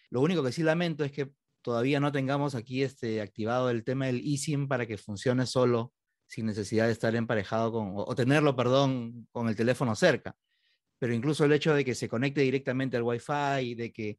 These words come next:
pueda hacer ciertas cosas por su cuenta, abre bastantes alternativas para el usuario. ¿Qué tal está siendo la recepción de este dispositivo en particular, del reloj, por parte de la, de la gente?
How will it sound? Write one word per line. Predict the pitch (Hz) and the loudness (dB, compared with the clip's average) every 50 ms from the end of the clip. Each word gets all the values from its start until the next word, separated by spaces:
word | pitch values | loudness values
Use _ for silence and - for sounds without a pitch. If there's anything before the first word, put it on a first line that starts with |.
| _ _ | _ _
pueda | - 151 151 156 | 4 6 6 6
hacer | 143 147 170 160 | 6 4 2 0
ciertas | 151 - 165 160 160 175 170 143 - - - - _ | 2 2 2 2 4 2 0 0 0 -8 -10 -12 _
cosas | - 175 175 170 170 - 156 151 147 143 - - - _ _ _ _ - | 0 2 2 2 2 0 -2 -2 -2 -4 -10 -14 -16 _ _ _ _ -10
por | 131 113 | -10 -10
su | - - 135 - | -6 -8 -6 2
cuenta, | - 156 165 165 151 139 139 143 147 175 | 4 4 6 6 4 2 0 0 0 0
abre | 185 - 127 143 147 151 | 0 2 4 6 6 6
bastantes | 143 123 110 - 151 139 135 113 147 147 151 143 135 131 117 - - 131 123 123 | 6 4 2 0 -4 -4 -4 -2 0 0 2 2 0 0 -2 -4 -6 -6 -2 -2
alternativas | 120 107 113 104 98 92 - 110 120 127 120 | -2 -2 -2 -4 -4 -4 -2 -2 -2 -2 -2
para | - 135 127 | -2 -2 -2
el | 110 98 | -2 -2
usuario. | 98 - - 143 131 113 107 95 - _ _ - | -4 0 2 4 4 4 2 -2 -4 _ _ -2
¿Qué | - 185 175 - _ _ - | 0 0 0 -2 _ _ 2
tal | 208 196 196 202 202 196 190 190 185 - | 6 6 8 8 8 8 6 6 4 2
está | 135 143 139 - - 165 160 151 | 0 -4 -4 -2 -2 0 0 0
siendo | - - 180 175 170 165 175 | -2 -4 -4 -4 0 0 0
la | 165 151 139 131 | 2 2 2 0
recepción | 127 117 - 120 107 - - - 196 175 147 127 | -2 -4 -6 -8 -10 -6 0 2 2 2 2 0
de | 127 135 | 0 -2
este | 127 - - 147 | -4 -4 -2 -2
dispositivo | 139 127 113 - 120 104 - 117 - 170 156 151 | -2 -2 -2 -4 -6 -4 -4 0 2 4 4 4
en | 135 120 | 4 2
particular, | 120 120 - - 104 101 113 113 117 113 107 | 0 -4 -4 -6 -8 -4 -2 0 0 0 0
del | 107 107 104 98 | -2 -4 -6 -4
reloj, | 107 107 104 113 120 117 110 - - | -4 -4 -2 0 0 0 -2 -2 -6
por | 113 107 101 | -10 -8 -2
parte | - 117 110 110 - 120 | -2 -2 -2 0 0 2
de | 113 113 107 | 4 4 4
la, | 104 101 95 92 87 90 98 107 - | 2 2 0 -2 -4 -6 -8 -14 -10
de | - 104 107 | -6 -2 0
la | 101 101 95 | 0 0 0
gente? | - 107 95 90 90 - - 98 - | 0 -2 -2 -2 -2 -6 -10 -14 -16